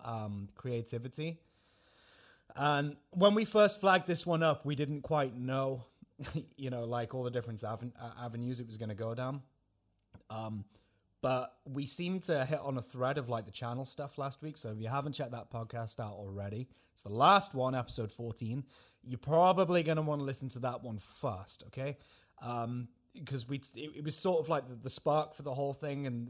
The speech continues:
we just went on, off on a massive one about, like, uh, you know, why we do the channels, how we started, and then, like, how we make our videos, plan stuff, and all that sort of stuff.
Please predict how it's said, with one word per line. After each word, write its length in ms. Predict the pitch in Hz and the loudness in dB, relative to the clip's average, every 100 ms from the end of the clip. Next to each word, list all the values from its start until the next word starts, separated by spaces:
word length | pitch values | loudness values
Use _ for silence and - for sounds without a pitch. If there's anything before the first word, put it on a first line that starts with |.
| 117 | -10
we 100 | 127 | -10
just 200 | 131 165 | -6 -4
went 120 | 160 127 | -2 -4
on, 120 | 120 110 101 | -4 -8 -8
off 220 | 127 123 | -6 -4
on 80 | 117 | -4
a 40 | 113 | -2
massive 320 | 117 107 113 | -2 -4 -4
one 140 | 110 | -6
about, 240 | 104 107 104 | -2 -2 -2
like, 260 | 101 95 - | -4 -6 -6
uh, 220 | 92 92 - _ _ _ _ _ - | -8 -8 -12 _ _ _ _ _ -8
you 100 | 123 | -2
know, 160 | 127 95 | 0 2
why 240 | 123 185 | 8 8
we 80 | 180 | 8
do 80 | 165 | 2
the 60 | 139 | 0
channels, 440 | 156 151 139 139 | 0 2 2 4
how 140 | 147 180 | 6 6
we 80 | |
started, 540 | 165 - 131 131 135 123 | 6 2 2 0 -2 -4
and 140 | 120 | -4
then, 120 | 117 | -4
like, 160 | 117 120 | -4 -4
how 240 | 120 143 135 | 0 2 2
we 160 | 135 | 0
make 260 | 131 135 131 | 0 -2 -2
our 80 | 123 | -2
videos, 500 | 135 135 131 127 - | -2 0 0 0 -4
plan 360 | 131 127 127 | -8 -6 -2
stuff, 440 | 123 - 123 120 - | -2 -2 -2 -4 -6
and 80 | |
all 120 | 110 117 | -6 -4
that 180 | 113 | -4
sort 220 | - 110 107 | -8 -10 -8
of 60 | |
stuff. 340 | - 113 110 | -8 -6 -8